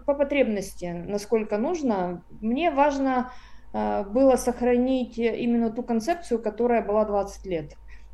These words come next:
И поэтому какое-то личное присутствие мое сейчас до сих пор есть.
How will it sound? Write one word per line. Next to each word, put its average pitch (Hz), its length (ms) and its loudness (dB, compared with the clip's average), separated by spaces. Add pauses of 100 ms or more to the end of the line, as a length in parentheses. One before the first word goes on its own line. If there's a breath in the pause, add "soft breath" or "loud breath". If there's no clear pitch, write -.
И 196 80 -8
поэтому 214 360 0
какое-то 226 440 4
личное 220 380 0
присутствие 214 520 -4
мое 202 180 -2
сейчас 220 300 -2
до 208 100 -6
сих - 220 -14
пор 208 140 -4
есть. 170 420 -4